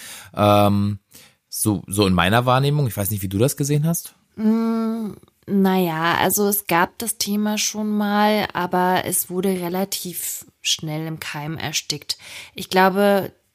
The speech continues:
Speaker 2: das drüber sprechen hilft dann, dass
Speaker 1: Ja.
Speaker 2: man auch nochmal die Motivationslage darstellt und sagt, okay, hat überhaupt nichts damit zu, also hat tatsächlich mit dem Gegenüber gar nichts zu tun,
Speaker 1: Das ist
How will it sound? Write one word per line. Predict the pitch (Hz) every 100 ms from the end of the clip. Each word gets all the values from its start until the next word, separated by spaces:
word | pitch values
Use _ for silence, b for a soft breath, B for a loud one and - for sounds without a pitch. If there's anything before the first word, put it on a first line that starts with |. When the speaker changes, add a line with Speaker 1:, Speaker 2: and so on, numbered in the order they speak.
| -
Speaker 2:
das | 185
drüber | - 185 180 175 170 -
sprechen | - - - 190 208 269 247 -
hilft | 220 240 269 - -
dann, | 262 269 269
dass | 220 202
Speaker 1:
Ja. | 185
Speaker 2:
man | 160
auch | 175
nochmal | 185 185
die | 180 185
Motivationslage | 185 185 175 175 - 202 226 220 208 208
darstellt | 190 185 196 - 220 214 214
und | 185 180
sagt, | 180 175 -
okay, | 180 - 185
hat | 170 -
überhaupt | 175 175 185 190
nichts | 190 175 -
damit | 180 180 185
zu, | - -
also | 175 175 -
hat | - 214
tatsächlich | 214 208 214 208
mit | 202 196
dem | 202 190
Gegenüber | 196 190 220 269 185
gar | 156 165
nichts | 165 - -
zu | -
tun, | - 208
Speaker 1:
Das |
ist | 190